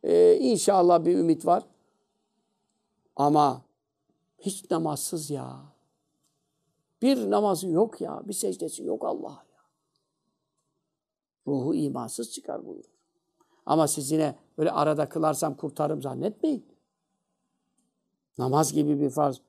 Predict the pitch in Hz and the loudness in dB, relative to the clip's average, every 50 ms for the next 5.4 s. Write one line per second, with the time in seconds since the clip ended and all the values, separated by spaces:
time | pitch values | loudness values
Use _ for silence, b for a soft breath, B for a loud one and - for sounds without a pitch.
0 | _ _ _ _ _ _ 135 143 156 151 135 165 151 143 - 143 143 139 143 151 | _ _ _ _ _ _ 2 4 4 4 4 4 2 2 0 -2 0 2 2 2
1 | 147 - - 156 151 143 - - _ _ _ _ _ - 220 302 370 359 349 285 | 0 2 2 2 2 2 0 -6 _ _ _ _ _ 8 8 10 10 8 6 4
2 | 233 240 220 214 - - - 226 247 294 247 - 233 214 - - - 302 - - | 6 6 6 4 2 -2 -2 0 2 2 4 6 6 6 6 4 2 2 2 2
3 | 269 147 277 220 233 262 269 262 - - 254 - - - - - - - 220 214 | 2 2 2 2 2 2 2 2 0 -2 -2 -2 -2 -2 -2 0 0 0 0 0
4 | 202 208 202 165 - 214 208 196 - 277 - - 339 - 339 330 - - - - | 0 -2 -4 -2 -2 -2 -2 -2 -2 -4 -4 -2 -2 -2 -2 -2 -4 -6 -8 -10
5 | - - - - - - - | -8 -8 -6 -6 -6 -6 -8